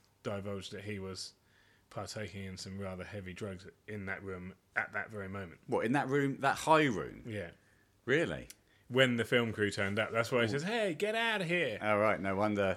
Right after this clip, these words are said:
Speaker 2: they don't
Speaker 1: 'Cause he
Speaker 2: show
Speaker 1: was,
Speaker 2: what's
Speaker 1: um,
Speaker 2: been, 'cause the cameraman's being, is shooting, but he never cuts to the angle that he's recording.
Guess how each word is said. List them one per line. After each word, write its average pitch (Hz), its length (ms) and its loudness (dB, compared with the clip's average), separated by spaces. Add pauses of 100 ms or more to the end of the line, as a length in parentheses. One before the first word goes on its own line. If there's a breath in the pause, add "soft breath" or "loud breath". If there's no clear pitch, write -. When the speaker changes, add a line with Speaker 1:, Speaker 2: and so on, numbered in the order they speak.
Speaker 2:
they 92 120 0
don't 90 140 2
Speaker 1:
'Cause 92 120 0
he 120 100 2
Speaker 2:
show 110 200 8
Speaker 1:
was, 95 100 4
Speaker 2:
what's 113 120 2
Speaker 1:
um, 107 80 2
Speaker 2:
been, 104 160 2 (160)
'cause 101 120 0
the 98 80 -6
cameraman's 104 560 2
being, 95 380 0 (400 soft breath)
is 120 140 2
shooting, 117 420 2
but 92 100 -2
he 104 60 -2
never 107 260 2
cuts 104 280 0
to - 60 -6
the 101 120 2
angle 98 240 0
that 95 100 -2
he's 90 140 -4
recording. 82 340 -2